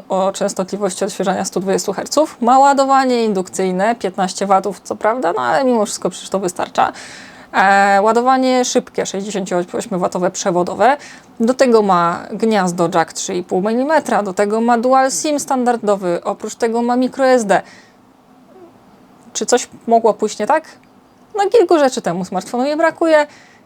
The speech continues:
inne niekoniecznie działają tak, jakbyśmy tego chcieli.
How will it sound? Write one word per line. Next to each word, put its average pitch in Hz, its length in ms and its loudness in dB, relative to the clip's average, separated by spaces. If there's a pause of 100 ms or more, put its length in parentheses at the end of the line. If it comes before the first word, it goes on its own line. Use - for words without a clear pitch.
inne 302 480 2
niekoniecznie 226 720 -2
działają 185 500 2
tak, 185 200 -6
jakbyśmy 214 360 -6
tego 277 240 0
chcieli. 277 420 2